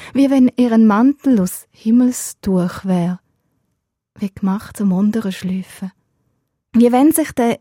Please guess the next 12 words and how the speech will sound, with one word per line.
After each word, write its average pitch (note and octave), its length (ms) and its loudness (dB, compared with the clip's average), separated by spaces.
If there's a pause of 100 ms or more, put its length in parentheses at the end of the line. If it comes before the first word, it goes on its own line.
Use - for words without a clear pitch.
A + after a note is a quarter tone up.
(140)
Himmelsmantel C#4+ 1300 0
um G3 240 2
die - 60 -18
Vrene A#3+ 580 0
wür A3+ 240 2
umwickeln. A#3+ 840 -2 (600)
Ganz G3+ 540 -8
fein. G#3 420 -8 (1120)
Fein F#3+ 240 -4
wie G#3 80 -6
eine F3+ 160 -2
Säle. F#3 460 -6